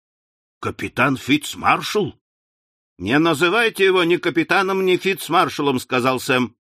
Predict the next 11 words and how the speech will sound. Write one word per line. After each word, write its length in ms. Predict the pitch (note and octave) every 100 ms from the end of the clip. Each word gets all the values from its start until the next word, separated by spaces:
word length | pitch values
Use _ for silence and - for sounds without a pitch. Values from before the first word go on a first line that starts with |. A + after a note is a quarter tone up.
| _
«Он 280 | B2+ F#3 G3
ни 120 | G#3+
то, 200 | - A3
ни 140 | G3+ G3
другое. 520 | G3+ E3 B2+ G2 E2+ _ _ _ _
Бродячий 500 | - G3+ A#3+ A#3+ -
актёр, 440 | A3 - G#3+ D#3 -
вот 240 | C3 C#3+ -
кто 160 | D3
он 100 | C#3
такой, 440 | C3+ C#3 C3+ A2